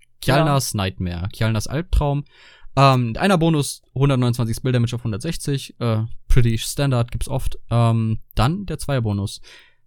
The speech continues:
Speaker 1: Wenn man einen Schaden mit einer Light Attack macht, dann pu-, dann gibt man einem Gegner quasi ein, ein Stack von Knochen, Knochenstack für fünf Sekunden. Ähm, pro Sekunde kann man einen dieser Stacks auf den Gegner setzen und wenn der Gegner fünf Stacks auf sich drauf hat,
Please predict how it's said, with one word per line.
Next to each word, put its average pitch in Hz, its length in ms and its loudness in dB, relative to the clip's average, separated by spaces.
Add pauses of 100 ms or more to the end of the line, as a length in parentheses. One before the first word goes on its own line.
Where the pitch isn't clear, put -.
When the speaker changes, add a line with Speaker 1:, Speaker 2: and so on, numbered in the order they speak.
Speaker 1:
Wenn 127 200 2
man 117 260 0
einen 104 720 -6
Schaden 147 320 2
mit 131 100 -2
einer 120 160 0
Light 139 200 2
Attack 113 400 -2 (880)
macht, - 580 -2
dann 127 280 -2
pu-, - 260 0 (140)
dann 123 180 2
gibt - 240 -6
man 147 80 0
einem 120 100 0
Gegner 131 300 0
quasi 123 300 0
ein, 117 440 0
ein 113 140 -2
Stack - 380 -4 (100)
von 123 180 -2
Knochen, 117 460 -2
Knochenstack 107 580 -4 (240)
für 123 140 -2
fünf 120 200 0
Sekunden. 104 600 -4 (400)
Ähm, 120 560 2
pro 185 160 4
Sekunde 190 240 2
kann 156 100 2
man - 120 0
einen 147 160 2
dieser 143 180 0
Stacks 131 260 -2
auf 120 80 -4
den 120 100 0
Gegner 110 200 -2
setzen 135 320 -4
und 127 160 -8
wenn 120 100 0
der 123 120 -2
Gegner 127 260 -6
fünf 180 260 -2
Stacks - 400 -4
auf 82 100 -8
sich - 200 -12
drauf - 260 -6
hat, - 260 -8